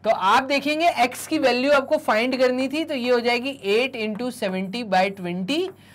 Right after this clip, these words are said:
और यहाँ पे आप देखेंगे ज़ीरो से ज़ीरो कट गया और टू से ये फ़ोर टाइम्स एट गया, तो four into seven is, एक्स की वैल्यू आपकी आ जाएगी, four into seven is twenty eight। तो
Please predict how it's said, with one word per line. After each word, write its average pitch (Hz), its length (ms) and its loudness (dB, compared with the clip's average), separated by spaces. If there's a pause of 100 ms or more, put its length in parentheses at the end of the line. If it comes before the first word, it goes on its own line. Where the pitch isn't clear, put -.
(200)
और 190 120 2
यहाँ 185 360 0
पे 247 120 0
आप 226 160 4
देखेंगे 226 520 -4
ज़ीरो 196 340 -4
से 226 200 -4
ज़ीरो 175 300 -4
कट 214 260 -4
गया 247 200 2
और 247 80 2 (120)
टू 233 200 -2
से 247 140 -6
ये 240 140 -4 (300)
फ़ोर 240 200 0
टाइम्स 220 440 -2
एट 190 220 -4
गया, 127 320 -8 (460)
तो 185 100 -2
four 220 340 2
into 269 320 0
seven 240 420 2
is, 359 240 0 (420)
एक्स 226 200 -4
की 262 120 -2
वैल्यू 208 340 0
आपकी 202 260 2
आ 190 100 2
जाएगी, 202 300 -4
four 214 280 -2
into 214 280 -4
seven 196 380 -2
is 269 160 -12
twenty 175 420 -8
eight। 156 240 -4 (300)
तो 185 80 -4